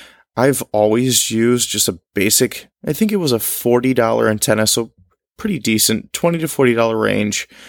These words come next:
and I bought it years ago at Radio Shack. Obviously,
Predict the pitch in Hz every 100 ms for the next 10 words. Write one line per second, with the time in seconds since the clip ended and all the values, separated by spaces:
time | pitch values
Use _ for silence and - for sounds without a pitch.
0 | - - 120 131 139 101 107 113 101 95
1 | 90 - - _ - - _ _ _ -
2 | 127 117 110 101 107 104 - - - -
3 | _ _ _ _ - 120 104 92 85 -
4 | - 120